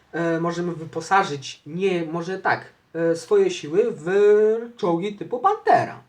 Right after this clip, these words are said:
Dalej. E, chociażby seria Company of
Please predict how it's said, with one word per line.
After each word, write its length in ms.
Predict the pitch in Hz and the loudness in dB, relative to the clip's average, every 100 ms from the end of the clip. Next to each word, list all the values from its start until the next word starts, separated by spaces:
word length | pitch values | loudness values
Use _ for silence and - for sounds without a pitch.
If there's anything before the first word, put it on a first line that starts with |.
| _ _ _ _ _ _ _ _ _ _ _ - | _ _ _ _ _ _ _ _ _ _ _ -20
Dalej. 520 | 143 185 233 113 - - - _ - _ _ _ _ | -6 0 2 2 -4 -12 -20 _ -16 _ _ _ _
E, 340 | 202 220 233 | 0 4 4
chociażby 760 | 226 - 269 - 254 247 233 269 | 2 -2 -4 2 2 2 -4 -8
seria 600 | - 247 240 240 233 240 | -4 0 2 4 2 2
Company 460 | 254 254 254 247 277 | -2 -2 -2 -4 -4
of 160 | 285 | -8